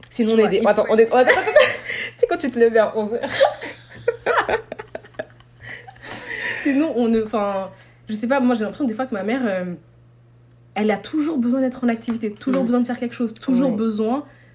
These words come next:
Speaker 2: de se sentir, euh, occupée.
Speaker 1: Et, mais, mais ma mère, c'est pareil. Ma mère, c'est pareil. Par exemple, tu vois, euh, quand je rentre chez mes parents, en général, c'est le week-end, tu vois. Et moi, le dimanche, c'est vraiment un jour où
Speaker 2: Tu ne fous rien.
Speaker 1: j'aime vraiment m'isoler et ne rien faire.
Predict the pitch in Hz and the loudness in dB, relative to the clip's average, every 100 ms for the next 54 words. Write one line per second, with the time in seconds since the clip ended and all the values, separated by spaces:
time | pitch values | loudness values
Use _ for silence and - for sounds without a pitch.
0 | - 214 214 233 220 214 - 262 220 214 | -14 -8 -6 -4 -4 -4 -2 0 0 0
1 | 226 - 247 254 240 - - _ - - | -2 -2 -4 -4 -4 -14 -20 _ -16 -10
2 | 180 180 180 202 208 175 180 175 170 170 | -6 -4 -4 -6 -10 -14 -14 -12 -12 -10
3 | 175 196 220 220 170 208 240 175 185 254 | -8 -8 -8 -8 -6 -4 -4 -4 -4 -6
4 | 196 196 220 180 165 - - - - 196 | -8 -6 -2 -2 -4 -10 -20 -14 -8 -4
5 | 196 226 226 185 175 175 202 294 - - | -4 -4 -4 -6 -6 -6 -6 -8 -12 -20
6 | - - 190 214 240 233 196 208 208 185 | -14 -8 -2 0 0 -2 -6 -4 -4 -6
7 | - 170 165 - - - 190 247 - 196 | -10 -8 -10 -14 -20 -10 -2 0 0 -4
8 | 185 170 196 202 254 - - - - 180 | -8 -6 -6 -4 -6 -8 -16 -16 -12 -8
9 | 190 233 - 180 156 208 240 247 - 190 | -6 -6 -6 -8 -6 -4 -4 -6 -10 -10
10 | 214 - - - _ - - 214 233 220 | -10 -12 -20 -20 _ -18 -10 -10 -8 -8
11 | 185 180 190 208 208 220 226 214 180 185 | -8 -6 -2 0 0 2 2 0 -2 -4
12 | 208 233 180 170 165 165 180 185 196 170 | -2 -4 -6 -10 -8 -8 -6 -6 -8 -12